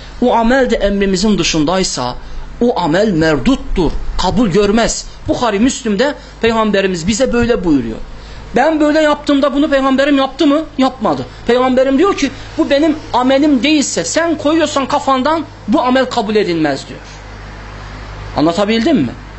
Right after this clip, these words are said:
Elimi arkaya bağladım, bu amel benden bir amel. Ama bunu Peygamber yaptı mı? Yapmadı. O zaman Allah bunu kabul etmeyecek.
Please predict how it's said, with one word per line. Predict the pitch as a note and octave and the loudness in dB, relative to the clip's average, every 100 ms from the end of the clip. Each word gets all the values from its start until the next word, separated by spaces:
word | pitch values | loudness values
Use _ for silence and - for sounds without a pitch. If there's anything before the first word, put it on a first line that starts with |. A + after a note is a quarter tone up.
| - - - | -16 -14 -2
Elimi | B3 D4 E4 | 2 4 2
arkaya | B3+ C#4 B3+ D4+ C#4 | 2 0 2 0 2
bağladım, | C#4 C4 C4 D#4 A#3+ | 2 2 0 0 0
bu | D#4 | 0
amel | C#4 C4+ D4+ A#3+ | 2 2 2 0
benden | B3 A#3+ B3 | -2 0 0
bir | G3 F#3 | -2 -2
amel. | D3+ C3 G#2+ - - - - - | -2 -4 -8 -14 -20 -20 -8 0
Ama | A#3+ A3+ | 0 2
bunu | C4+ C4+ | 2 4
Peygamber | B3 B3+ C4+ | 2 2 2
yaptı | C4 C4 D#4 | 0 0 0
mı? | D#4 - | 0 0
Yapmadı. | A3+ A#3+ G#3 E3+ A#3+ G#3+ | -2 -2 -4 -4 -2 -2
O | |
zaman | G#3 A#3 A3+ | 0 0 0
Allah | G#3+ A3 C#4+ - - - - | 0 0 0 -2 -8 -20 -8
bunu | F#3 A3+ B3 | 0 0 2
kabul | F#3+ F#3+ | -2 0
etmeyecek. | G3+ G3 D#3+ B2+ B2+ | 0 -2 -2 -2 -4